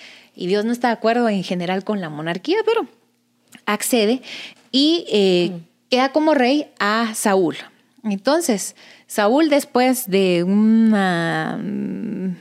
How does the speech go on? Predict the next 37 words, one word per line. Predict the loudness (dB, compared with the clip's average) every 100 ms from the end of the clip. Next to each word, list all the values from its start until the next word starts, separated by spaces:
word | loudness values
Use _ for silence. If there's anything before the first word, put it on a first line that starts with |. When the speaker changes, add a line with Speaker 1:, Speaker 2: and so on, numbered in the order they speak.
| -8
Speaker 1:
experiencia | -6 -4 -2 -2 0 0 -2 -2
como | -2 -2
rey | -2 -2 -4 -6
un | -8
poco, | -4 -6 -2 -2 -2 -6 _
léanla, | -4 -2 -2 -8 -16 _ _
Primera | -6 -2 0 0
de | -2
Samuel, | -4 -4 -6 -6
del | -6
uno | -4 -4
hasta | -4 -4
el | -4
dieciséis, | -4 -6 -4 -6 -8 -12 -2
un | 0
poco | 0 -2
chistosa, | -4 -4 -4 -2 -2
voy | -2
a | -4
decir. | -8 -12 -14 -16 -18 -18 -18 -6
Aparece | -2 0 0 0
de | 0
pronto | 0 0 2 2 0 0 0 -4 0
una | 4 4 4 4 2
equivocación | 0 0 0 0 0 0 2
de |
Saúl | 2 2 2 0
que | -2
no | 0
nos | -2
parece | 0 0 2 0
tan | 0 0 0 0 -2 -2
escandalosa | -4 -2 -2 0 0 0 0
como | 0 0 0
la | -2
de | -4
David. | -4 -6